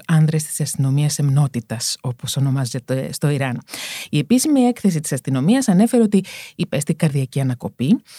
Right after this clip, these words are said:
έπεσε σε κόμμα και κατέληξε δύο μέρες μετά, όμως στοιχεία που ήρθαν στο φως αποκάλυψαν ότι η νεαρή γυναίκα είχε χτυπηθεί μέχρι θανάτου στο κεφάλι με γκλόμπ,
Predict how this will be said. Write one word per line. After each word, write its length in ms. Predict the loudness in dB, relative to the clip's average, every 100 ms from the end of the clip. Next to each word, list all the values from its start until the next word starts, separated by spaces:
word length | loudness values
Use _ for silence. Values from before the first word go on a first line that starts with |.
| -8
έπεσε 320 | -4 0 0
σε 120 | 2 0
κόμμα 360 | 2 4 4
και 120 | 2
κατέληξε 520 | -2 0 0 0 0 0
δύο 280 | 4 6
μέρες 300 | 8 6 4
μετά, 440 | 2 0 0 0 2
όμως 300 | 2 2 0 -6
στοιχεία 420 | -2 -2 0 0
που 100 | 2
ήρθαν 260 | 2 2
στο 160 | 2 -2
φως 320 | 0 0 0 -6 -20 -20 _
αποκάλυψαν 600 | -4 -2 0 0 4 2
ότι 160 | 4
η 80 | 2
νεαρή 280 | 2 2 0
γυναίκα 400 | 2 4 2 0
είχε 160 | -2 -4
χτυπηθεί 440 | -6 -4 -2 2
μέχρι 240 | 2 0
θανάτου 460 | -4 0 0 0 -2
στο 140 | -6
κεφάλι 440 | -4 -6 -4 -4 -2
με 120 | -4
γκλόμπ, 440 | -4 -4 -2 -2